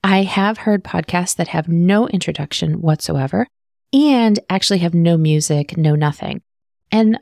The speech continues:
oftentimes what happens when you don't have any type of an introduction is that you end up just leaving your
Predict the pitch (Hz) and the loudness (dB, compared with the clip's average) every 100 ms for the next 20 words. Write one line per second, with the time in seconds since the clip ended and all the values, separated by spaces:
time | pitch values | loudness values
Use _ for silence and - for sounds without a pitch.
0 | - 277 - 381 381 226 175 170 175 170 | -2 -2 0 0 0 0 0 0 0 -4
1 | - 202 240 247 220 208 185 175 170 165 | -2 -2 0 2 2 0 0 -2 -2 -4
2 | - 180 175 - - 180 170 - 170 170 | -6 -2 -2 -4 -6 -4 -2 -2 -2 -2
3 | 156 151 151 147 151 151 - 151 254 - | -4 -2 0 -2 -4 -6 -6 -4 -4 -2
4 | - 202 190 _ _ _ - 220 220 202 | 0 0 -2 _ _ _ 0 2 2 0
5 | - 185 202 - 208 - 262 302 - 190 | -4 -2 -2 0 -4 -2 -2 -2 -2 -4
6 | 185 - 175 - 165 175 190 190 185 185 | -4 -2 -4 -4 -2 -2 0 0 0 -2
7 | - 156 156 160 160 156 156 156 | -4 -4 0 2 2 2 0 -2